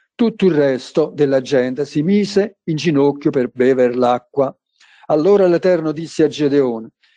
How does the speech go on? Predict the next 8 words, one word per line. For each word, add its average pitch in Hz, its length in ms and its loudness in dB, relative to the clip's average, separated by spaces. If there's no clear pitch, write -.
"Mediante 190 680 0
questi 190 360 0
trecento 151 720 -2
uomini 139 560 -2
che - 120 -2
hanno 156 200 -2
lambito 156 460 -2
l'acqua, 165 680 0